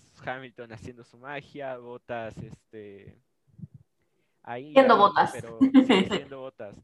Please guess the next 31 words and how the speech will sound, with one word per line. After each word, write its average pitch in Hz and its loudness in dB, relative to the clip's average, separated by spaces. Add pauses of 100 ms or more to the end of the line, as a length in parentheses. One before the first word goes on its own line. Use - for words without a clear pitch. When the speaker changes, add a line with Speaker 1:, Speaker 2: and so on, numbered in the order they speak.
(240)
Speaker 2:
<laughs> 220 -2 (380)
Speaker 1:
Eh, 254 -10
Speaker 2:
Eh. 247 10
Speaker 1:
y 240 -8
bueno, 117 -12 (420)
en 135 -20
la 120 -10
curva 143 -14
uno 147 -18
se 135 -20
vio 123 -16 (240)
que 143 -18
iba 131 -12
a 123 -8
ser 131 -14
otro 123 -18
gran 120 -14
premio 127 -20 (840)
y 131 -14
al 123 -10
final 143 -18 (840)
fue 156 -10
otro 156 -14
gran 147 -12
premio, 143 -18
pero 120 -18
el 117 -18
resultado 123 -14
fue 131 -20
el 120 -20
mismo. 120 -20